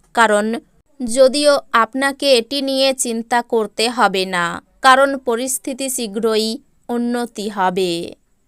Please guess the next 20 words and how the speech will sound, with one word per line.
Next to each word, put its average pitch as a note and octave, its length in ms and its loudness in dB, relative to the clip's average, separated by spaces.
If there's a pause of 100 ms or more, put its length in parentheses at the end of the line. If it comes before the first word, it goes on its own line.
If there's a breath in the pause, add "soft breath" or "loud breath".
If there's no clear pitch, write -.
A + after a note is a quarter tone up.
(360)
পরিবারের D4 520 4 (120)
সদস্যদের C4 680 0 (120)
হাসিখুশি C#4+ 640 -4 (120)
প্রকৃতি A3+ 600 -6 (400)
ঘরের A#3+ 300 0 (140)
পরিবেশ G#3+ 480 0 (460)
উজ্জ্বল C4 440 2 (140)
করে G#3 200 -4 (120)
তুলবে। G3 420 -4 (960)
এই B3+ 160 6 (100)
দিনগুলিতে C#4+ 580 0 (200)
আপনার B3 300 0 (140)
ভালোবাসার C#4 640 2 (100)
মানুষটির B3+ 540 -4 (240)
অনুভূতি B3 480 -4 (100)
বুঝুন। G3+ 400 -6 (920)
কোনো D4 200 4 (100)
মূল্যবান C#4+ 540 2 (220)
উদ্যোগে B3+ 440 2 (120)
চুক্তিবদ্ধ B3+ 720 -2